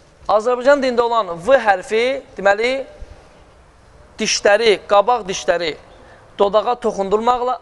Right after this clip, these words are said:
V çıxır. Amma ərəblər, ərəblərdə isə, ərəb dilindəki olan vav hərfi,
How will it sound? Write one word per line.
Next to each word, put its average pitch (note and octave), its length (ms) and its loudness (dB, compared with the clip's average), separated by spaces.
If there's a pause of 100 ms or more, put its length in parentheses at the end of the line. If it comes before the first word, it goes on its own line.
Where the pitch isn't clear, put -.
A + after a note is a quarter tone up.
V E3 380 -4 (100)
çıxır. - 260 -10 (100)
Amma A#3+ 260 2
ərəblər, A#3+ 680 2
ərəblərdə G#3 600 0
isə, F#3 240 -4
ərəb G3 320 -2
dilindəki F#3 360 -6
olan D#3+ 220 -4
vav G#3 220 0
hərfi, D#3+ 320 -6